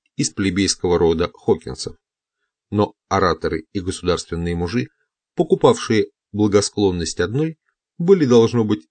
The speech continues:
столь же неподкупны, как наши республиканские деятели, которых ныне наставляют, как любить и как голосовать нежные уста – деятельницы вашингтонских кулуаров. И, возможно, современная Лаис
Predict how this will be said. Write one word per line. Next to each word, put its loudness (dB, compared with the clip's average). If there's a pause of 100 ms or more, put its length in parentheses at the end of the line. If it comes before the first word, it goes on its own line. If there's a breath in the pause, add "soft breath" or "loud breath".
столь 2
же -4
неподкупны, -6
как -4
наши 0
республиканские -4
деятели, -2
которых -2 (200)
ныне 0
наставляют, 0 (340)
как -2
любить -4
и -8
как -2
голосовать 0 (220)
нежные -2
уста – -4 (280)
деятельницы -4
вашингтонских -8
кулуаров. -2 (880 soft breath)
И, 2
возможно, 0
современная -4
Лаис -2